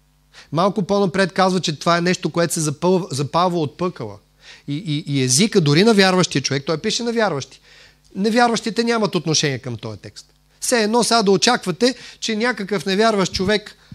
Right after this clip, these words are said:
а, който си върви по улицата, има отношение към книгата на Джойс Майер „Битката за ума“.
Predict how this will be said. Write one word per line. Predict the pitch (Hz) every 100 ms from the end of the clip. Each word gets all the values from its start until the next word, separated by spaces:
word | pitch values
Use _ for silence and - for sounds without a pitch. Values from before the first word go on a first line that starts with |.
| - -
а, | 151 151 -
който | 202 196 185
си | 180
върви | 165 165 196
по | 196
улицата, | 226 208 190 175 285
има | 247 240
отношение | 220 202 180 - 226 233 247
към | 233 226
книгата | - 220 220 180 214
на | 208 202 - -
Джойс | 175 202 190
Майер | 185 190 220 - -
„Битката | 147 220 - 190 180
за | 160 170
ума“. | 160